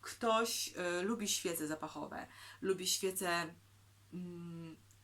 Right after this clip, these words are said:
w zasadzie każde, ale bardzo by się ucieszył z czegoś lepszego, z wyższej półki, no to możecie kupić świecę. Na przykład, to jest, mam akurat tutaj, e, świecę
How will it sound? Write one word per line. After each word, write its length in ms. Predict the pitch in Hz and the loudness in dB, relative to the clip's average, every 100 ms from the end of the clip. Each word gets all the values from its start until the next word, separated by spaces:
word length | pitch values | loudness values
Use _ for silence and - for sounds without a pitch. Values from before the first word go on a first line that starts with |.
| - - | -20 -12
w 80 | |
zasadzie 380 | 208 220 233 240 | -8 -6 -4 -4
każde, 520 | 247 254 170 151 - - - - - | 2 4 4 -2 -10 -12 -16 -10 2
ale 460 | 208 247 190 - - - - - - - - - | 6 6 4 -2 -12 -20 -20 -20 -20 -20 -20 -20
bardzo 540 | 160 185 220 233 165 | -2 4 6 6 2
by 120 | 156 160 | -2 -2
się 140 | 170 | 0
ucieszył 420 | 156 185 180 143 | 0 0 -2 -2
z 80 | - | -4
czegoś 380 | - 160 160 - | -4 -2 -4 -4
lepszego, 500 | 165 190 202 170 151 | -2 0 0 -2 0
z 80 | 151 | 0
wyższej 340 | 160 196 190 170 | 0 0 0 -2
półki, 500 | 143 - 151 180 - - - - - | -4 -6 -6 -8 -8 -14 -20 -10 -6
no 80 | |
to 100 | 214 | -2
możecie 320 | 262 220 190 185 | 0 0 -2 -2
kupić 300 | 156 160 - | -2 -2 -2
świecę. 520 | - 143 - 147 170 - - - | -2 -2 -2 -2 -4 -8 -20 -4
Na 100 | 233 | 0
przykład, 460 | 240 - 120 156 - | 0 0 0 0 2
to 100 | 185 | 0
jest, 120 | 185 | 0
mam 360 | 147 165 160 156 | 2 4 4 2
akurat 320 | 151 180 156 | -4 -2 -2
tutaj, 380 | 165 160 151 147 | 0 0 0 0
e, 120 | 156 | -2
świecę 400 | 156 170 165 151 | -2 -4 -2 -2